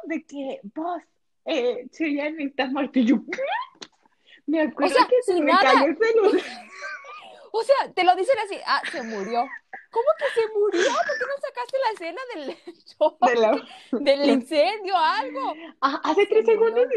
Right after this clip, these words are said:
Speaker 1: es
Speaker 2: ya.
Speaker 1: que salió de la nada, ¿no? Porque, o
Speaker 2: Sí,
Speaker 1: sea,
Speaker 2: qué feo.
Speaker 1: primero hablando en el hospital de que, "Ay, está bien,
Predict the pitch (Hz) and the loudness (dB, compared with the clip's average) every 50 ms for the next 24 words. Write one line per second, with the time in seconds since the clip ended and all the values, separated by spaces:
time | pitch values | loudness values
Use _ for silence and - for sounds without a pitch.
0 | - 294 320 - - 453 494 508 440 359 294 277 262 262 302 427 494 508 440 330 | -2 -2 -6 -2 0 0 0 0 -2 -4 -4 -2 -4 -4 -4 -4 -4 -4 -4 -4
1 | 262 247 262 254 262 269 277 277 247 233 233 254 294 440 - - - - - 285 | -6 -6 -8 -10 -10 -10 -10 -10 -10 -10 -10 -10 -12 -12 -10 -10 -10 -10 -8 -8
2 | 285 254 359 320 285 311 359 - - - - 659 571 - - 554 539 - - 453 | -2 0 2 2 2 0 -2 -4 -2 0 0 0 0 2 -2 -2 -2 -4 -8 -6
3 | 427 - 320 269 269 269 285 330 - 403 392 370 359 415 440 453 427 415 381 311 | 0 0 0 2 2 2 2 2 0 -2 -4 -4 -4 -2 -2 -2 -2 -2 -6 -10
4 | 302 _ 240 240 233 - 233 240 285 302 302 294 247 - 240 226 - - 254 247 | -10 _ -14 -16 -12 -8 -8 -8 -8 -8 -10 -12 -10 -10 -12 -12 -12 -14 -18 -18
5 | 277 285 285 269 262 _ _ 269 254 247 - 240 233 233 233 262 254 233 233 226 | -16 -16 -14 -14 -14 _ _ -18 -18 -16 -12 -12 -10 -10 -10 -10 -10 -10 -10 -10